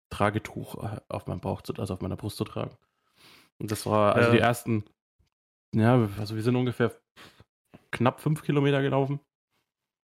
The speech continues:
Speaker 1: Mm,
Speaker 2: Okay.
Speaker 1: weil wir haben bei uns ums Eck im, im Waldstück haben wir so einen, äh, einen Wasserfall und da sind wir hingelaufen. Das ist ganz schön. Ich bin die Strecke schon alleine gelaufen.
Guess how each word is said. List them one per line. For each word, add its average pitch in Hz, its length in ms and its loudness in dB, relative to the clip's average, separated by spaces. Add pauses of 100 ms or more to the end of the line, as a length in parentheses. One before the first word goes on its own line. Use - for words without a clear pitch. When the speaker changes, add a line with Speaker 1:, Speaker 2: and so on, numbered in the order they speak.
(380)
Speaker 1:
Mm, 117 540 0 (200)
Speaker 2:
Okay. 117 320 -8 (200)
Speaker 1:
weil 104 120 -4
wir 107 80 4
haben 107 120 2
bei 107 80 2
uns 107 200 2
ums 107 180 -2
Eck 117 200 -2
im, 101 260 -4 (140)
im 107 180 -8
Waldstück 117 480 0 (560)
haben 110 160 0
wir 110 60 0
so 107 140 -6
einen, 101 340 -4
äh, 98 420 -8 (280)
einen 107 200 -4
Wasserfall 127 580 0
und 120 100 -8
da 117 60 -8
sind 113 140 -6
wir 110 80 -2
hingelaufen. 113 560 -6 (640)
Das - 80 -18
ist - 60 -20
ganz 104 200 -6
schön. 113 320 -2 (1000)
Ich - 80 -16
bin 156 120 4
die 151 100 6
Strecke 131 260 0
schon 117 100 4
alleine 113 280 4
gelaufen. 107 400 -2